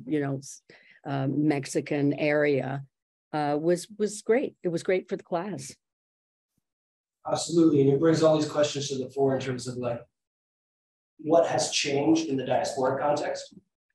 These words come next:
Speaker 2: Like, how you can't make things like you would in, um, Mexico or Lebanon in the same way 'cause you don't have the same ingredients.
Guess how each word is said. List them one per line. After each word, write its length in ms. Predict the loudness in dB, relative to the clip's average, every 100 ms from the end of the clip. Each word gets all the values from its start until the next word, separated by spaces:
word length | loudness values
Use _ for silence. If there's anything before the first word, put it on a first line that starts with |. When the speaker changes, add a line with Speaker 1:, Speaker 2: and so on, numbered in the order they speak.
| -4
Speaker 2:
Like, 140 | -2
how 120 | 0
you 120 | 0
can't 300 | 2 4 4
make 180 | 6 4
things 300 | 4 0 0
like 160 | -2 -4
you 120 | -4
would 180 | -2 -2
in, 340 | -2 -4 -6 -10 -10
um, 160 | -8 -8 -14 _ _ _ _ _ _
Mexico 640 | 0 2 -2 -2 -2 -4 -4
or 60 |
Lebanon 680 | 4 4 6 4 4 2 -6 -4
in 60 |
the 60 | -2
same 220 | 0 2
way 120 | 2
'cause 180 | 0 -4
you 80 | -2
don't 120 | 0
have 100 | 0
the 60 | -2
same 240 | -6 -8
ingredients. 600 | -8 -14 -16 _ -20 -20